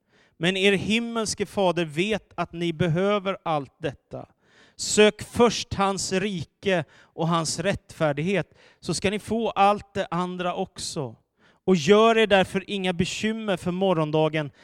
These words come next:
Den får själv bära sina bekymmer. Var dag har nog av sin egen plåga. Det här är en intressant bibeltext och en väldigt bra text att ta med sig inför ett nytt år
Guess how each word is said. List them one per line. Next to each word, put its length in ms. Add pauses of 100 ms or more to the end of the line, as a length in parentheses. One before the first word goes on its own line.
(180)
Den 160
får 140
själv 580
bära 400
sina 280
bekymmer. 640 (320)
Var 440
dag 420
har 140
nog 340
av 80
sin 320 (160)
egen 680 (720)
plåga. 600 (1900)
Det 120
här 240
är 40
en 160
intressant 720
bibeltext 640
och 60
en 200
väldigt 440
bra 240
text 320
att 100
ta 140
med 260
sig 200
inför 360
ett 140
nytt 340
år 300